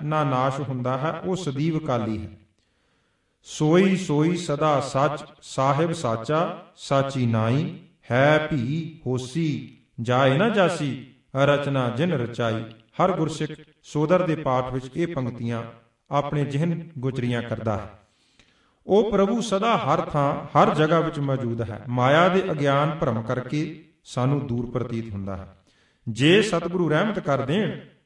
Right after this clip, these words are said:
ਤਾਂ ਹੈ ਵੀ ਸੱਚ ਦੀ ਲਖਤਾ ਹੋ ਜਾਂਦੀ ਹੈ। ਲਖਤਾ ਹੋ ਜਾਣ ਤੇ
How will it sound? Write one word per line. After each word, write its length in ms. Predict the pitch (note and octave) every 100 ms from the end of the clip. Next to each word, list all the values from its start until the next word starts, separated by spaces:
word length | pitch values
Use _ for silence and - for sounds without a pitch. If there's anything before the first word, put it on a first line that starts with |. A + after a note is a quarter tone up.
| _
ਤਾਂ 180 | D#3 D#3
ਹੈ 360 | A2+ B2+ D#3 G3+
ਵੀ 100 | E3+
ਸੱਚ 260 | E3 C3+ C3+
ਦੀ 160 | D3+
ਲਖਤਾ 400 | C3+ A2+ A2+ D#3+
ਹੋ 180 | D#3 A#2
ਜਾਂਦੀ 380 | A2+ A2 A2 F#2+
ਹੈ। 100 | - -
ਲਖਤਾ 440 | A#2+ C#3 C#3 G#3 G3
ਹੋ 180 | D#3
ਜਾਣ 320 | D3 C#3 C3+ C3+
ਤੇ 340 | C#3+ D#3+